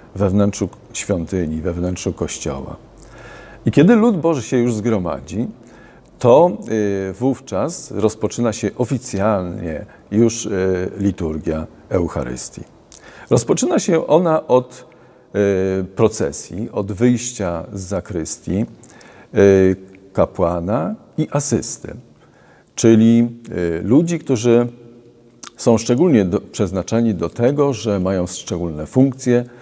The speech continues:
w liturgii, przewodniczą i posługują w liturgii. Rozpoczyna się więc procesja. Może ona odbyć się taką krótką drogą i zwykle tak się odbywa w dni powszednie,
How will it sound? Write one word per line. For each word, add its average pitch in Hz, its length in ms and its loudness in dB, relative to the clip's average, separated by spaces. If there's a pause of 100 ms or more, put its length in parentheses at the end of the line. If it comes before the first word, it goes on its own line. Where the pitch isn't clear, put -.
(180)
w 104 80 -4
liturgii, 113 680 0 (420)
przewodniczą 151 840 2
i 139 80 -6
posługują 95 760 -2
w 80 80 -14
liturgii. 71 580 -16 (1160)
Rozpoczyna 143 600 4
się 175 160 0
więc 170 600 0
procesja. 87 580 -2
Może 185 240 2
ona 180 240 4 (240)
odbyć 139 300 2
się 113 200 -2
taką 101 320 -4
krótką 101 480 -2
drogą 90 380 0
i 104 60 0
zwykle 107 380 0
tak 98 160 -4
się 107 160 -2
odbywa 80 600 -8 (260)
w 87 120 -10
dni 95 160 -2
powszednie, 113 760 0